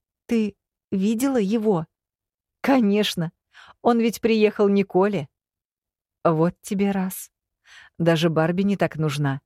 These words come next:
как расправа над бедненькой мной". Лика не заставляет меня сгорать от интриги, но и некогда нам. Быстро рассказывает, что стоило ей приблизиться к нашему курсу, там уже Волков расхаживал, о нас беспокоился.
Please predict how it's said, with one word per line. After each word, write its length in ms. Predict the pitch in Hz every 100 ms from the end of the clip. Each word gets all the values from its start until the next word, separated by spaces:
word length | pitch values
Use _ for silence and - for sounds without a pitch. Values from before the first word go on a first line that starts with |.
| _ _ _
как 220 | - 180
расправа 520 | 160 147 - 160 165 143
над 200 | 139 135
бедненькой 560 | 147 151 147 127 135
мной". 360 | 131 131 123 _ _ _ _ _ _ _ _ - - _ -
Лика 260 | 202 208 196
не 120 | 180
заставляет 640 | 160 - 170 160 185 180 139
меня 280 | 143 151
сгорать 440 | 147 151 147 143 -
от 180 | 143 -
интриги, 520 | 143 135 160 151 139 - _ _ -
но 140 | 190 185
и 100 | 175
некогда 540 | 170 151 143 135 135
нам. 300 | 135 131 127 _ _ _ _ - -
Быстро 460 | 170 185 - 151
рассказывает, 760 | 143 139 185 185 151 135 131 -
что 260 | - - 160
стоило 380 | - 220 208 180
ей 220 | 175 180
приблизиться 540 | 170 165 180 143 160
к 100 | -
нашему 360 | 156 143 151 143
курсу, 440 | 202 185 - - _ - _ -
там 180 | 240
уже 180 | 220 226
Волков 400 | 196 156 147 131
расхаживал, 760 | 151 139 - 147 131 131 135 - _ _
о 100 | -
нас 220 | 190 208 147
беспокоился. 880 | 139 - 135 143 131 131 - 131